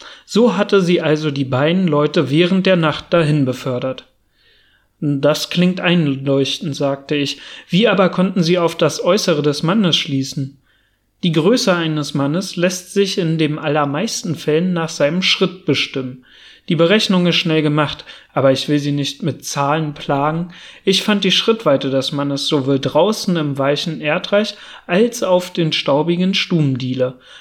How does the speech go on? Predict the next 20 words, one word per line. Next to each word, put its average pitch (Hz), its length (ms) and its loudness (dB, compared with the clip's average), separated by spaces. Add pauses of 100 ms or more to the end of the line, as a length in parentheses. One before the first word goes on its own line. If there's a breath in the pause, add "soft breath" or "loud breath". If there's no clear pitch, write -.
(160 loud breath)
Außerdem 185 420 2
konnte 175 260 0
ich 170 120 -4
noch 170 120 0
die 160 140 -2
Probe 185 460 2
anstellen. 147 840 -4
Wer 151 280 2
auf 165 180 0
eine 160 260 -2
Wand 185 260 0
schreibt, - 560 -2
tut 214 300 -2
dies 233 380 -2 (200)
unwillkürlich 196 840 2
in 165 100 -2
der 143 180 0
Höhe 175 220 4
seiner 165 380 0
Augen. 131 340 -4